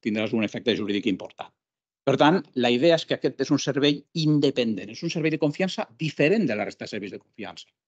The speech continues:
Val? És un servei diferent de la signatura, és un servei diferent del segell, és un servei diferent del,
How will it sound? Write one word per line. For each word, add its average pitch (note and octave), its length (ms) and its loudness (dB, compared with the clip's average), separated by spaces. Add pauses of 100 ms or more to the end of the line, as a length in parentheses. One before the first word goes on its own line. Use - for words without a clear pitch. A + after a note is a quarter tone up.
(400)
Val? B2+ 240 0
És A2+ 80 -6
un G#2+ 80 -4
servei A2+ 240 0
diferent A2 240 0
de B2+ 80 2
la B2+ 80 -2
signatura, D#3+ 480 4 (320)
és - 160 -12
un - 80 -10
servei A#2 180 2
diferent A2 300 0
del A2 160 2
segell, B2+ 400 4
és - 400 -20
un - 80 -10
servei A2+ 240 0
diferent A2 400 0
del, G#2+ 160 0